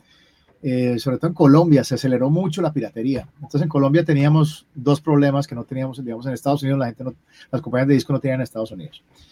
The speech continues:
En compañía, la, en, perdón, en Colombia la gente pirateaba los C Ds. Entonces, cuando salió el C D que se podía quemar, la gente empezó a piratear C Ds y en la calle tú los veías hasta enfrente de Codiscos, vendiendo canciones con cien M P tres.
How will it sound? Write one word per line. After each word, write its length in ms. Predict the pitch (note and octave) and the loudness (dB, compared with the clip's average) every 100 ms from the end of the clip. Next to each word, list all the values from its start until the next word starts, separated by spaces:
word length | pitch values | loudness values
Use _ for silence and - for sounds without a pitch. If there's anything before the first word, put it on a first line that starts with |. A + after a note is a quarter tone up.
| _ _ - | _ _ -14
En 100 | B2+ | -6
compañía, 380 | C3+ - C3+ E3 | -2 0 4 4
la, 140 | D#3+ | 4
en, 380 | E3 C3 B2 A#2 | 4 2 0 -10
perdón, 240 | - - | -16 -20
en 60 | A#2 | -12
Colombia 400 | - D3 E3 D#3+ | 0 2 4 4
la 80 | C3 | 2
gente 480 | B2+ A#2+ D3+ D3+ D3+ | -2 0 4 4 4
pirateaba 480 | D3+ A#2 - B2+ | 0 0 -4 -4
los 340 | C3 A#2 - - | -4 -8 -16 -10
C 80 | B2 | -4
Ds. 340 | B2 - - - _ | -4 -6 -18 -20 _
Entonces, 220 | - - | -20 -8
cuando 180 | D3+ C3+ | -6 -4
salió 200 | B2+ B2+ | -4 -6
el 60 | |
C 140 | - D#3+ | 0 4
D 260 | D#3 D#3 D#3 | 6 6 4
que 80 | - | -2
se 80 | D3 | -4
podía 180 | B2 A#2+ | -4 -8
quemar, 420 | C#3+ A2+ C#3 G#3 _ _ _ _ _ _ _ _ | -8 -4 -4 -6 _ _ _ _ _ _ _ _
la 100 | G#2 | -20
gente 180 | G#2+ - | -16 -10
empezó 200 | D3+ B2+ | -10 -10
a 40 | C#3 | -8
piratear 480 | C#3 A#2 - A#2 A2 | -8 -8 -8 -10 -2
C 120 | C#3+ | 2
Ds 260 | D#3+ E3 | 2 2
y 40 | D#3+ | -2
en 80 | B2+ | -6
la 80 | |
calle 300 | - C#3 D3 | -2 2 2
tú 100 | D#3 | 4
los 120 | D3+ C#3+ | 4 4
veías 580 | C3 C#3+ D3 D3+ - _ _ _ _ | 4 4 4 0 -6 _ _ _ _
hasta 200 | A#2+ - | -10 -8
enfrente 320 | A#2+ D3 D3 | -2 0 0
de 60 | E3+ | -2
Codiscos, 500 | D3 D3 D#3 A#2+ - | 6 6 6 2 -10
vendiendo 920 | A#2+ B2+ C#3 D3+ E3+ F3 E3+ D#3 D3+ _ _ _ _ _ | -6 -2 0 0 2 2 4 2 0 _ _ _ _ _
canciones 440 | D3 C#3 D#3+ E3 D#3+ | -4 0 2 0 0
con 240 | E3+ C3 | -2 -4
cien 500 | - G3+ G3 G3 F#3 _ _ - | -4 -4 -2 -4 -12 _ _ -6
M 180 | F3 F3+ | -6 -4
P 120 | F#3+ | -6
tres. 500 | G#3 G3+ D3+ - | -4 -4 -4 -12